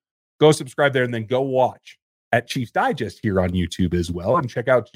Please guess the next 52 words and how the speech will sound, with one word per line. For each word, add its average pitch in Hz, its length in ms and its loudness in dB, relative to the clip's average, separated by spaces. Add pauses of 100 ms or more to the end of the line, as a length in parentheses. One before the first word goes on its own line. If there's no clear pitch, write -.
(180)
all 147 180 4
of 123 60 -2
Matt's 117 260 -4
work 113 160 -2
at - 140 -6
chiefs 104 160 -8
digest 101 340 0
dot 92 220 -2 (100)
com, 117 320 0 (440)
where 226 120 -2
you 247 120 2
can 190 100 -12
stay 170 320 0
up 147 220 -6
to 143 100 -10
date. 117 260 0
We 113 80 -2
appreciate 170 380 2
you 147 100 -8
checking 156 240 -2
out 147 160 0
all 143 80 0
the 139 120 2
other 127 100 -2
shows 139 260 0
on 127 80 -4
the 120 80 0
Locked 113 240 0
On 110 140 -6
Podcast 117 380 2
Network 98 320 -4
as 95 100 -20 (100)
well. 123 280 0 (320)
Matt, 127 260 0
thanks 135 200 -4
for 165 100 -6
your 139 80 -6
time 131 320 0
and 120 100 -6
being 156 200 -2
with 151 140 -2
us 117 200 0 (260)
and 117 100 -6
for 135 140 -6
lighting 139 300 -2
up 143 100 -8
the 135 80 -10
sky 117 300 2
with 98 140 -8
that 107 200 -2
ball 107 180 0
hat. 92 200 -8